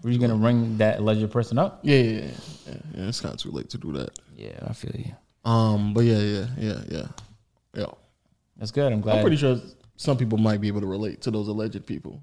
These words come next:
Speaker 2: those alleged stories and stuff like that.
Speaker 1: Without a doubt, without a, and you know what's crazy is I only ever, um, hear of s-, people doing that kind of activity at big box retailers,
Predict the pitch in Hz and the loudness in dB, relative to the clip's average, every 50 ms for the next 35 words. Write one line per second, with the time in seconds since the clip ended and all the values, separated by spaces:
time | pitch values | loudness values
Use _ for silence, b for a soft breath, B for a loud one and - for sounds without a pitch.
0 | - - 117 113 117 110 113 107 - - - - 92 73 64 87 139 143 - 127 | -14 -8 -4 -2 0 0 0 -2 -2 -6 -8 -8 -8 -6 -6 -6 -8 -8 -8 -8
1 | 123 92 82 104 - - - 101 101 98 92 90 90 98 101 98 95 87 90 - | -8 -8 -8 -6 -4 2 8 8 10 10 8 8 10 10 10 12 10 10 8 8
2 | 104 98 92 104 156 220 254 240 208 175 - 208 196 190 185 190 180 165 160 - | 8 8 10 10 12 12 12 10 10 8 8 8 8 8 10 8 6 6 4 0
3 | - - _ _ - - 151 151 170 190 180 170 156 147 147 139 135 139 131 127 | -12 -20 _ _ -10 -4 0 2 4 4 6 6 6 8 6 6 8 6 4 4
4 | 113 - 117 113 113 110 107 104 101 101 - b b b b b b b - 147 | 2 4 6 6 8 8 6 4 2 0 -4 b b b b b b b 4 6
5 | 147 135 123 117 - - - 120 110 - - 139 123 123 113 107 117 120 120 117 | 6 6 6 4 -2 -8 -8 -8 -6 2 2 2 4 4 4 6 6 6 6 6
6 | 113 107 110 107 - - 110 104 101 95 - - 101 104 101 - - - 131 113 | 6 6 4 4 2 2 2 2 2 0 -2 -6 -6 -6 -6 -4 0 2 2 4
7 | 107 101 98 95 98 b b b b b b _ - 98 95 95 - - 95 95 | 4 4 2 2 0 b b b b b b _ 4 4 6 6 4 2 6 8
8 | 110 110 107 104 113 110 107 - - - 107 107 104 - 101 95 95 92 98 104 | 8 8 8 8 6 6 6 4 0 0 0 0 0 0 -2 -2 -2 -4 -6 -8
9 | 110 - | -10 -14